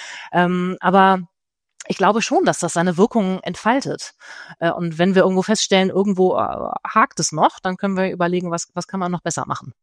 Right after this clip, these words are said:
Ne? Also das geht sicherlich immer. Aber ich habe jetzt nicht die Wahrnehmung oder die große Sorge, dass das Ding jetzt irgendwo vor sich hingammelt, äh, völlig ungenutzt, sondern hab wirklich den Eindruck, dass das, äh, Kolleginnen und Kollegen aus unterschiedlichen Städten durchaus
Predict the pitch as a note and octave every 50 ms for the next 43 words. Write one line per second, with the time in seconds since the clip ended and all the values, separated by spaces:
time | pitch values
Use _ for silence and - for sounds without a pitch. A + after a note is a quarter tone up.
0 | _ _ _ F3 G#3+ - F3+ - D3 - - C#3+ - - - D3 - E3 D#3+ -
1 | D#3 D3+ C#3 A#2+ A#2+ F#3+ G3+ D3+ D3 A3 D4+ - _ - - - - - - -
2 | - _ - D3+ E3 E3+ E3 - D3+ - D#3 D#3+ E3 E3 D#3 D3+ - - D3 D3
3 | E3 A3+ A#3 - - G3+ D#3 D#3 D#3 D#3+ E3 D#3+ D#3+ D#3 D3+ D#3 D3+ C#3+ C#3 C#3
4 | C#3 C#3+ C3+ - - D3+ D3+ - D#3 C3 C#3 C3 C#3 D3+ D3+ C3+ C3 C3 - -
5 | C#3 - - D3+ D3 C#3+ C#3+ C#3 - - - C3 C#3 C3 C3 C3+ - - C#3 C3
6 | C3+ C3+ - - D#3 D#3 - C3 B2+ C3 C3 C3 C3 - - - - C3+ B2 -
7 | - - C3+ C3+ C3 - - C#3+ C#3+ B2+ C3 C3+ C3+ - - - - - B2 B2
8 | B2 B2 B2 - D#3+ - _ _ _ _ _ - D#3 - G#3 F#3 - - - -
9 | - C#3+ D#3+ D#3 D#3+ E3 - - _ - - - - - - - - _ - D3
10 | C#3+ - - D#3 D3+ C#3+ - - - - - D3 D3 D3 C#3+ - - - D3+ C#3
11 | D3+ D#3+ D#3 D#3+ D3+ D3 D3 - - D#3+ D3 D3 C#3+ D3 C#3+ C3 B2+ - E3+ G3
12 | A#3+ A#3 - - G3 D#3+ D#3 C#3+ D#3 D#3 - - F3 F3+ - - C#3+ D3 C#3+ -
13 | - C#3 D#3 F#3 - - - C#3+ D3 D#3 F#3 G3 - - -